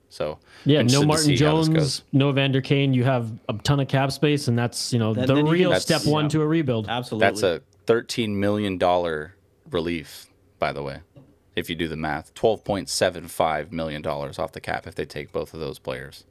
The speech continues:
Speaker 3: Well, then the
Speaker 1: So
Speaker 3: ball's rolling, right? It, it, it doesn't stop you from moving another big contract.
Speaker 1: Yeah, I mean, th-, that, that could be the, the big stone that gets unturned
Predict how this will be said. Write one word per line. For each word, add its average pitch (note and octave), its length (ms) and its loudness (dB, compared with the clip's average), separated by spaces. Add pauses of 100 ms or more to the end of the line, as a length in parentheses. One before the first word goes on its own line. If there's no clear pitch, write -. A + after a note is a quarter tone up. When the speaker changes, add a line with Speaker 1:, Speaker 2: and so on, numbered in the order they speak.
(100)
Speaker 3:
Well, D#3+ 140 4
then G#3 160 2
the A3 60 2
Speaker 1:
So D#3 100 0
Speaker 3:
ball's F#3+ 240 2
rolling, D#3+ 340 2
right? C3 240 2
It, C#3 100 -2
it, C3 320 -2
it C#3+ 100 2
doesn't D3 240 0
stop C3 420 0
you C3 80 2
from C3 160 2
moving B2 280 2
another A2+ 280 0
big G#2 180 -2
contract. - 640 -4 (880)
Speaker 1:
Yeah, G2+ 280 0
I F2+ 40 -14
mean, F2 220 -6
th-, - 200 -6
that, F#2+ 300 -2
that F#2 160 2
could F2+ 120 -4
be F#2 200 -2
the, F2 400 0 (220)
the F2+ 140 -2
big F2 280 -2
stone G2 340 0
that F2+ 140 -4
gets F#2 200 -2
unturned F2+ 640 -2